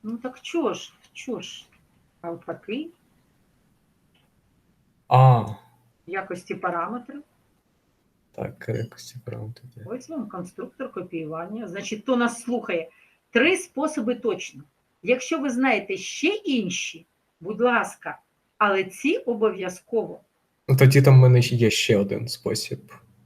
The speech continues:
Speaker 2: коли повертається з
Speaker 1: Е, ну, там, де повертається, там уже конструктор переміщення треба використовувати взагалі.
Speaker 2: М, так.
Speaker 1: Ну, всім, хто нас слухає, да, будь ласка,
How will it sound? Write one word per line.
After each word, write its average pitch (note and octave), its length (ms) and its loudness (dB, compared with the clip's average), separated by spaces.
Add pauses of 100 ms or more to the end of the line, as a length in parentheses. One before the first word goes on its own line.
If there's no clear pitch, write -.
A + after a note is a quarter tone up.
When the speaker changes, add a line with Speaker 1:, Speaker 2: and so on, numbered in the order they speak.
(340)
Speaker 2:
коли A2+ 320 0
повертається A2 1040 2
з - 200 -10
Speaker 1:
Е, F#3 1040 -10
ну, B3+ 140 -2
там, G#3+ 240 0
де G3+ 60 0
повертається, A3+ 680 0
там G3+ 220 -2
уже F#3 200 -4
конструктор F#3+ 760 -10
переміщення F3 640 -8
треба D#3 220 -6
використовувати D3 840 -12
взагалі. D3 580 -10
Speaker 2:
М, B2+ 100 6 (180)
так. - 180 -10 (120)
Speaker 1:
Ну, A3+ 360 0 (180)
всім, - 520 -2 (640)
хто G#3+ 140 0
нас G3 260 -6
слухає, D#3 440 -8
да, A3+ 220 -2
будь G3 200 -6
ласка, F#3 520 -4